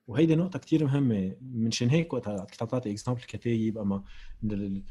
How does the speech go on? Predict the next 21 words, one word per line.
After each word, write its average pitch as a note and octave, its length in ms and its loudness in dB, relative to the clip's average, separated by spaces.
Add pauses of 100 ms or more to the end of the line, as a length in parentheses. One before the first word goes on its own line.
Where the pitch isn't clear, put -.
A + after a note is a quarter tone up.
(140)
وقتها A#2 300 -2 (260)
رجع A2+ 280 2
ميشيل G#2+ 260 0
عون، G#2+ 480 2
العونية، G#2+ 500 2
وإتسترا، G2+ 420 -4
وإتسترا. G#2+ 480 -2 (380)
آه، G#2 260 -2
بدك C#3+ 460 4
une C3 160 -4
forme B2 200 2
de G2+ 120 -2
radicalité. F#2+ 500 -2 (400)
آه، G2 300 -2
بألفين G2+ 380 -2
وخمستاش A#2+ 480 -2
طلعت - 300 -4
ريحتكم - 380 -4
كتير A2 240 -2
ناس A2+ 300 0 (600)
كانوا D#3+ 320 8